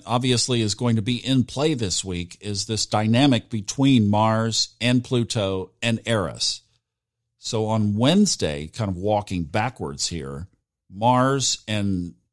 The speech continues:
uh, Pluto will be at twenty-four degrees in a sextile aspect on Wednesday. And even though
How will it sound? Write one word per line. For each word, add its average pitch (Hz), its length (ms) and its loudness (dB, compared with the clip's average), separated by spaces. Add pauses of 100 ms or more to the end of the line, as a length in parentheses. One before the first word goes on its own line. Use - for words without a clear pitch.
uh, 87 140 -14
Pluto 151 400 -2
will 101 100 -2
be 104 160 -2
at 90 160 -6
twenty-four 143 600 -2
degrees 98 520 -6
in 90 140 -8
a 85 60 -6
sextile 98 920 -2 (200)
aspect 101 500 -2
on 87 220 -2
Wednesday. 104 640 0 (800)
And 120 340 0
even 147 200 0
though 123 360 2